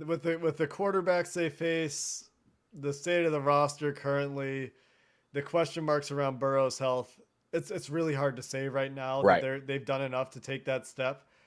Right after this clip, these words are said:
Speaker 1: But there, there's, there's always, you know, the N F L, they play the games, right? There's a reason
Speaker 2: Yep.
Speaker 1: they play the games that, you know,
Speaker 2: Mm-hmm.
Speaker 1: there was zero expectations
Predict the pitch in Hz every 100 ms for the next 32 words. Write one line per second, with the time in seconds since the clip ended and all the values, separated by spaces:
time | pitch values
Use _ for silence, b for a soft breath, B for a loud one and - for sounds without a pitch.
0 | _ _ _ _ - 156 180 185 165 165
1 | 165 147 - 151 147 160 151 147 143 139
2 | 123 - - 131 123 113 139 160 151 143
3 | 147 135 131 151 147 131 131 123 110 120
4 | 127 143 113 113 139 135 131 - 135 131
5 | 131 131 131 113 123 117 - 82 101 117
6 | 202 - _ _ _ _ 147 143 139 127
7 | 117 110 123 139 117 170 185 170 160 151
8 | 151 143 143 135 131 101 -